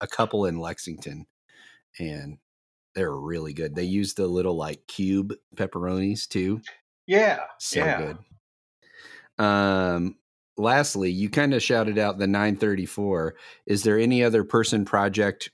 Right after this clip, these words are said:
Speaker 1: organization, somebody that's doing something cool, even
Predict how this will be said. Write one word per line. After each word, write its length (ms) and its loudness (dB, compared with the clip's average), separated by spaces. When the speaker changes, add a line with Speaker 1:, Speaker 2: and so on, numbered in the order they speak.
Speaker 1:
organization, 580 2
somebody 360 2
that's 160 -2
doing 220 2
something 360 -2
cool, 500 -2
even 440 0